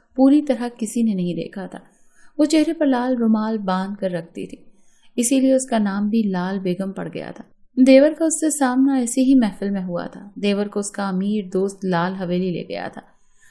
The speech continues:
लेकिन देवर जब रक्स के दौरान उठकर वापस आ गया तो वो लाल बेगम की नजरों में आ गया।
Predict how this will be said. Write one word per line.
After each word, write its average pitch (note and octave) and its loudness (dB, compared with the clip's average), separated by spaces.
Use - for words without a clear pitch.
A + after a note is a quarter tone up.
लेकिन C4 6
देवर A#3+ 4
जब C#4+ -2
रक्स G3 0
के C#4 -2
दौरान A3 0
उठकर A3+ -4
वापस F#3 -6
आ G3+ -4
गया G3 -6
तो A#3+ -8
वो A#3 0
लाल F#3+ -2
बेगम F#3+ -4
की A3 -2
नजरों F3+ -2
में F3 -2
आ D3 -6
गया। - -10